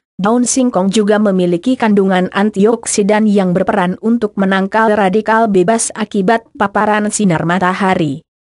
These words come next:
Dengan demikian, kulit akan terlindungi dan terbebas dari resiko terkena penyakit kanker kulit. Selain kaya akan kandungan nutrisi dan mempunyai banyak manfaat bagi kesehatan tubuh,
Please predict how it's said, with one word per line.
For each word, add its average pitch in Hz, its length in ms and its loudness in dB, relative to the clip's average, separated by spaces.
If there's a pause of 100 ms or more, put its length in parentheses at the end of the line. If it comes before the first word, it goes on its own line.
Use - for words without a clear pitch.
(140)
Dengan 208 480 2
demikian, 214 680 0 (220)
kulit 220 320 0
akan 196 400 -2
terlindungi 208 580 2
dan 202 240 0
terbebas 208 560 0
dari 185 300 0
resiko 226 480 0
terkena 185 480 -2
penyakit 208 500 -2
kanker 240 460 -2
kulit. 208 400 0 (400)
Selain 208 560 2
kaya 233 320 2
akan 190 320 -2
kandungan 208 560 0
nutrisi 254 480 0
dan 185 240 0
mempunyai 190 640 0
banyak 208 320 0
manfaat 202 640 -2
bagi 190 380 0
kesehatan 180 640 -2
tubuh, 190 340 -2